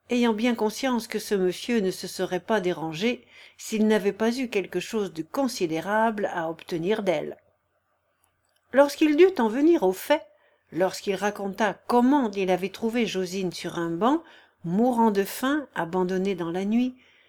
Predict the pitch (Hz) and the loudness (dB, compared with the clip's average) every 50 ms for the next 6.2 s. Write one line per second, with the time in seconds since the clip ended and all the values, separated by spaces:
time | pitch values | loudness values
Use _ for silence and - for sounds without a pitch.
0 | _ _ _ _ _ _ _ _ _ - - 285 285 339 339 - 302 294 285 330 | _ _ _ _ _ _ _ _ _ -2 0 4 4 4 4 4 2 2 4 4
1 | 339 311 226 208 233 196 170 156 196 196 175 170 160 151 151 151 160 - - - | 4 4 2 0 -2 -2 0 0 0 0 0 0 -2 -2 -4 -4 -6 -6 -8 -8
2 | 147 - _ _ _ _ - - 269 247 202 - 277 269 - 247 240 240 226 - | -10 -12 _ _ _ _ -8 -4 -4 -2 -2 -2 -2 0 2 2 2 2 2 0
3 | - 233 214 208 - - 185 170 - - 175 156 - 151 131 113 - - - _ | 0 -2 -2 -2 -4 -6 -6 -6 -4 -4 -4 -4 -4 -4 -6 -6 -8 -10 -16 _
4 | _ _ _ _ _ _ _ _ _ _ _ _ 202 208 - - 269 269 277 285 | _ _ _ _ _ _ _ _ _ _ _ _ -2 -2 0 0 2 2 4 4
5 | 294 285 269 247 247 240 240 - 247 233 220 202 208 202 196 196 190 190 - - | 4 4 4 2 2 0 0 0 0 0 0 0 0 0 0 -2 -2 -2 -4 -2
6 | 262 277 277 | -2 -2 -2